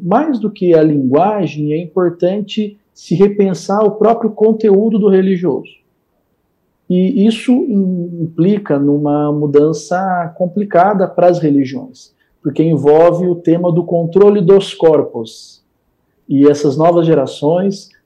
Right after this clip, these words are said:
o mundo moderno, é cada vez mais hostil às tentativas das instituições, só não, não só da religião, mas das instituições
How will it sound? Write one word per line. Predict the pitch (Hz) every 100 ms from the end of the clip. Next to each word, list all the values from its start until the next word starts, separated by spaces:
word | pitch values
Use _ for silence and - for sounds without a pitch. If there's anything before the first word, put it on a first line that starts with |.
| -
o |
mundo | 131 170 165
moderno, | 143 131 143 185 185 - _
é | 131
cada | 127 147
vez | 139 170 185
mais | 175 175 175
hostil | 175 - - 175 202 226 - _ _
às | 156 147 - -
tentativas | - 190 180 165 - 233 262 240
das | 180 170 165
instituições, | 160 165 - 139 - 160 170
só | 165
não, | 165 160
não | 156
só | -
da | 135
religião, | 135 139 131 123 135 170
mas | 135
das | 127 127
instituições | 143 139 135 131 127 135 131 -